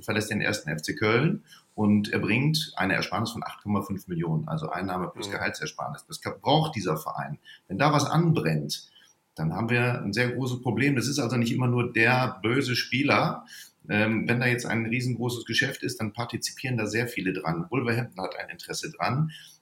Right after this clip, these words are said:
Speaker 1: Der abgebende, der aufnehmende Verein, der Spieler, der Spielerberater sicher auch, weil der wird da ja viel mehr verdienen als in Stuttgart. Äh, aber zu diesem Spiel gehören immer ein paar und, äh, normalerweise kriegen wir Berater immer den Lack ab.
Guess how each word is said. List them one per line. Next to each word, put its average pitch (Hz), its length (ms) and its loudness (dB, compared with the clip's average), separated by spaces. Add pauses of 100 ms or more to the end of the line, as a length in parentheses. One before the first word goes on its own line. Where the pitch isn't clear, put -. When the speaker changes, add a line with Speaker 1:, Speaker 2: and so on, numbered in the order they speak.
Speaker 1:
Der - 140 0
abgebende, 117 400 2
der 98 140 4
aufnehmende 110 420 2
Verein, 104 320 2
der 90 100 4
Spieler, 135 600 2
der 85 80 -4
Spielerberater 90 720 -2
sicher 87 280 -4
auch, 143 140 -4
weil 98 80 -4
der - 80 -8
wird - 140 -12
da 82 120 0
ja 80 120 0
viel - 180 -10
mehr 92 180 2
verdienen 143 480 2 (360)
als 110 180 -2
in 123 100 0
Stuttgart. 143 540 2 (180)
Äh, 113 200 6
aber 107 400 4
zu - 100 -4
diesem 151 240 4
Spiel 135 340 2
gehören 107 340 2
immer 107 360 0
ein 80 200 0
paar 120 500 -2
und, 92 360 -10
äh, 90 40 -4
normalerweise 104 580 2
kriegen 110 320 -4
wir 147 320 0 (300)
Berater 95 340 0
immer 104 140 2
den 92 160 0
Lack 85 260 0
ab. 151 300 -2